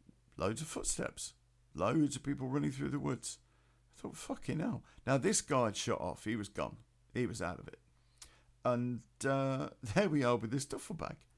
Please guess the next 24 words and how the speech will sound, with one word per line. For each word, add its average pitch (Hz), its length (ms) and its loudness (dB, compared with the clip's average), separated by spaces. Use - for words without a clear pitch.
And - 100 4
I 277 40 0
said - 240 -2
to - 120 -2
the 139 60 -6
boys, - 420 -4
"Wonder 359 160 -6
what's - 200 -2
in 277 120 2
it." - 180 -2
<laughs> - 80 0
And 160 280 0
the, 104 120 -2
the 110 180 -2
guys 143 340 6
I 123 40 2
was 113 160 2
with 98 180 -2
just - 240 -4
went, 101 260 -6
"Don't. 92 280 -2
Just 104 160 -4
fucking - 520 -2
don't." 104 340 0